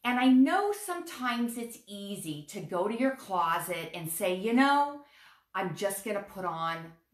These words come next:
my black shirt. I'm gonna put on my black pants. It's easy."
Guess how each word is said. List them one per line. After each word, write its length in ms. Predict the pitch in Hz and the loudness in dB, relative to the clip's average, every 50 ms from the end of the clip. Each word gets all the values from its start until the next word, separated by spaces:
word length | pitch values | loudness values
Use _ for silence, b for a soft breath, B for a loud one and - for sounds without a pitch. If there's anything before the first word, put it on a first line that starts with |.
| _ - - | _ -10 -8
my 200 | 151 147 147 139 | -4 -4 -4 -4
black 460 | 143 - 143 135 131 135 151 - - | -4 -4 -2 -2 -2 -2 -4 -6 -8
shirt. 520 | - - - 139 127 131 139 135 - - - | -10 -8 -6 -6 -4 -4 -4 -4 -6 -6 -6
I'm 100 | 135 139 | -6 -6
gonna 180 | 131 160 - 185 | -4 -4 -6 -8
put 220 | - - 254 247 | -4 -2 0 2
on 120 | 233 226 | 2 2
my 140 | 214 202 190 | 2 0 -2
black 500 | 160 156 160 160 165 165 175 - - - | -2 -4 -4 -2 0 0 0 -2 -6 -12
pants. 480 | - - 165 156 151 151 151 156 151 - - - | -16 -12 -8 -6 -4 -4 -4 -4 -6 -10 -12 -12
It's 240 | 170 156 165 - - - _ _ | -10 -10 -10 -10 -14 -18 _ _
easy." 600 | 156 156 156 151 151 147 131 139 117 104 104 | -14 -12 -8 -6 -6 -6 -6 -6 -8 -10 -12